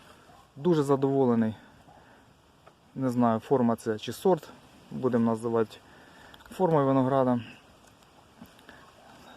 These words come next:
Не хочу помилятися. Залишав я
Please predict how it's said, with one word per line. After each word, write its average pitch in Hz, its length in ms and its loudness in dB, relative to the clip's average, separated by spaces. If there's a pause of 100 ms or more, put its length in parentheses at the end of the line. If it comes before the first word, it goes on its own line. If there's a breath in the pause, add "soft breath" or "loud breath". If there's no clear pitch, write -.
(200)
Не 135 100 -2
хочу 123 260 -6
помилятися. 139 680 -2 (1600 loud breath)
Залишав 151 500 2
я 131 140 0